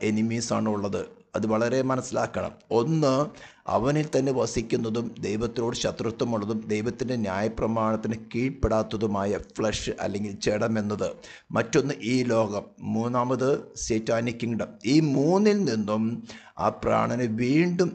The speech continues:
എൻസ്ലേവ് ചെയ്യത്തക്കവണ്ണം അല്ലെങ്കിൽ വീണ്ടും അടിമപ്പെടുത്തുവാൻ തക്കവണ്ണമുള്ള ഇൻഫ്ലുവൻസ് എപ്പോഴും വന്നുകൊണ്ടിരിക്കാം.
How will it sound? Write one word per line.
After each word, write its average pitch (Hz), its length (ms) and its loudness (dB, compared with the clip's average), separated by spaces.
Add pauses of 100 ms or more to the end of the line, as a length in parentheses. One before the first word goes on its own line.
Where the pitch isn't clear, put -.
(120)
എൻസ്ലേവ് 135 560 4
ചെയ്യത്തക്കവണ്ണം 98 680 -4 (100)
അല്ലെങ്കിൽ 110 340 0
വീണ്ടും 131 460 0 (100)
അടിമപ്പെടുത്തുവാൻ 120 840 0
തക്കവണ്ണമുള്ള 110 560 -2 (160)
ഇൻഫ്ലുവൻസ് 117 880 0 (180)
എപ്പോഴും 113 840 2
വന്നുകൊണ്ടിരിക്കാം. 107 840 2